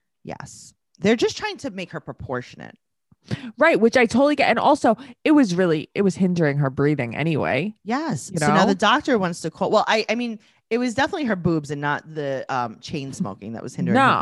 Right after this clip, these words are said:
Speaker 1: breathing.
Speaker 2: no, it was her boob purses.
Speaker 1: So, <laughs> so, oh, right. Where is she gonna keep her,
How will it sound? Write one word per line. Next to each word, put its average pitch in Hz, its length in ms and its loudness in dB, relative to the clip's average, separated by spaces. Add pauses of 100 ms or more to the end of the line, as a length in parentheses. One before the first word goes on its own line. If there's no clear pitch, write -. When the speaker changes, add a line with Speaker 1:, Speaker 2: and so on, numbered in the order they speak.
(120)
Speaker 1:
breathing. 180 160 -4
Speaker 2:
no, 123 340 2
it - 80 0
was 196 160 4
her 208 80 4
boob 185 340 4
purses. 143 920 0 (260)
Speaker 1:
So, 311 380 2 (280)
<laughs> - 260 -20
so, - 340 -2
oh, 202 140 0
right. 180 280 0
Where 202 140 -2
is 214 80 -6
she 247 100 -10
gonna 226 140 -6
keep 220 200 -12
her, 208 120 -4